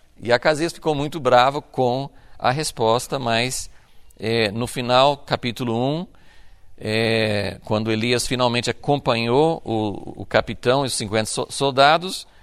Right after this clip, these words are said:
é, ele chega, versículo dezesseis, um dezesseis, ele fala, "Assim diz o Senhor, por que enviaste mensageiros a consultar Baal-zebub,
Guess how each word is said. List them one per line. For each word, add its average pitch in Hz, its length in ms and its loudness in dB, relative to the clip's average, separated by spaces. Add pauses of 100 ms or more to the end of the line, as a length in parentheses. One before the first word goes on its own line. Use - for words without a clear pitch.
(640)
é, 113 480 0
ele 127 220 0
chega, 135 380 0
versículo 120 320 -6
dezesseis, 135 680 -2
um 131 140 -4
dezesseis, 127 480 -4
ele 151 140 -4
fala, 110 420 4 (240)
"Assim 233 720 2
diz 196 300 0
o 220 60 0
Senhor, 147 360 2
por 208 240 4
que - 180 -2
enviaste 208 640 2
mensageiros 165 880 2 (400)
a 180 140 6
consultar 226 920 4
Baal-zebub, 170 1000 2